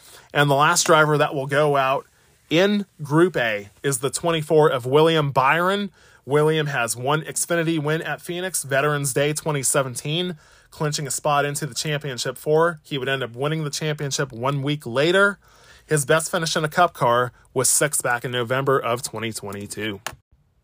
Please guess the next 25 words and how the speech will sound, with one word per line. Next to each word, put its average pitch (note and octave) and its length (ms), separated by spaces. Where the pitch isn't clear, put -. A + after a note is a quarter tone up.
Now D4 280
on G3+ 320
to E3 460
Group C#3 400
B. D#3 320
Going E3 260
out D3 160
nineteenth D#3+ 540
will B2+ 140
be B2+ 200
the A#2 200
seventy-eight C#3 580
of B2 200
B C3+ 140
J B2+ 120
McLeod. D#3 500
Twentieth G3+ 680
is C3 280
Phoenix, F#3+ 420
Arizona's C3 800
J C3+ 320
J C3 340
Yaley. G#2 520
Twenty-first F#3 800
is C3+ 320